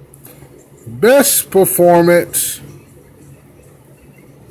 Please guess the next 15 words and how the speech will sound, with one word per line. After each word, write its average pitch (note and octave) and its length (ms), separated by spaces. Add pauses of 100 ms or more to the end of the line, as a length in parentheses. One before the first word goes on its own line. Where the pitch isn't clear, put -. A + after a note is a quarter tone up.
(840)
Boy, G3 320
oh C#3+ 140
boy, D3 280
they F3+ 180
have E3+ 280
some B2 300
really D#3+ 380
good, C#3+ 540
uh, B2 520 (1200)
nominees D3 720
here. G#2+ 340 (1000)
Really D3 540
good. A2+ 500 (1800)
Christopher G3 800
Judge. G3 840